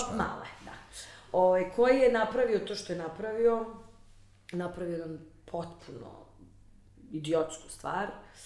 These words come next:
Speaker 2: Ovaj, zavadio je prosto
Speaker 1: Da, bukvalno
Speaker 2: nas.
Speaker 1: zavada, zamisli
Speaker 2: Da,
Speaker 1: to
Speaker 2: zavadio
Speaker 1: što je.
Speaker 2: nas je, da. Ovaj, ali, eto tako šta da se radi. Ja sam možda tu malo ostala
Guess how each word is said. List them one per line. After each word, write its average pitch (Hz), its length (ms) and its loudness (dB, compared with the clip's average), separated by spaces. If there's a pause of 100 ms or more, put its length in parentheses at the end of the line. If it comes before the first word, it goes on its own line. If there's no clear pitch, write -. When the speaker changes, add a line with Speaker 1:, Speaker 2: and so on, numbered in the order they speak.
(420)
Speaker 2:
Ovaj, 147 320 -4
zavadio 160 560 0
je - 260 -12
prosto 156 340 -8
Speaker 1:
Da, - 60 -2
bukvalno 117 340 2
Speaker 2:
nas. 98 160 2
Speaker 1:
zavada, 85 360 -4
zamisli 139 440 2
Speaker 2:
Da, 202 80 0
Speaker 1:
to 220 60 2
Speaker 2:
zavadio 285 100 2
Speaker 1:
što 294 120 -2
je. 262 140 0
Speaker 2:
nas 240 220 -2
je, 233 100 6
da. 269 380 2 (480)
Ovaj, 190 680 0 (1400)
ali, 170 640 0 (680)
eto 151 300 -8
tako - 180 -16
šta - 160 -10
da 143 60 -8
se 143 160 -10
radi. - 260 -10
Ja 151 140 0
sam 160 220 -6
možda 170 520 -6
tu 190 80 -8
malo 175 260 -4
ostala 175 600 -6